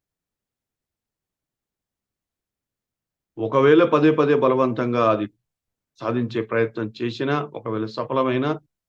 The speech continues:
అది ఎప్పుడూ నీకు ఆనందాన్ని ఇవ్వదు. బలవంతంగా లాక్కోవడం లాంటిదన్నమాట. సహజంగా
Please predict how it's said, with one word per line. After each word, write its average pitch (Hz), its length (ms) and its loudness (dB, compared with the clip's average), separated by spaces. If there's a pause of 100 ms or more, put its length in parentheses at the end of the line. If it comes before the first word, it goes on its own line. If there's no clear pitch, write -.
(380)
అది 113 140 -2
ఎప్పుడూ 139 280 -2
నీకు 120 180 -4 (100)
ఆనందాన్ని 110 440 -2
ఇవ్వదు. 110 240 -6 (2750)
బలవంతంగా 127 580 2 (120)
లాక్కోవడం 113 520 0
లాంటిదన్నమాట. 107 580 -14 (2000)
సహజంగా 139 500 2